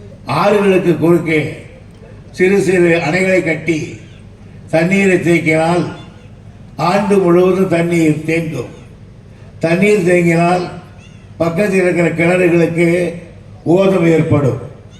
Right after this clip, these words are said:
நீங்கள் யாராவது சந்தேகம் இருந்தால் குகையநல்லூர் பக்கத்தில் ஒரு அணை கட்டி இருக்கிறேன்.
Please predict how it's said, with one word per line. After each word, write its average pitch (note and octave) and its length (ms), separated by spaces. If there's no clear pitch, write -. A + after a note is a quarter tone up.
நீங்கள் E3 340
யாராவது F#3+ 420
சந்தேகம் F3 460
இருந்தால் E3+ 420
குகையநல்லூர் F#3 840
பக்கத்தில் E3 540
ஒரு F3 180
அணை F3+ 220
கட்டி F3 260
இருக்கிறேன். C#3+ 520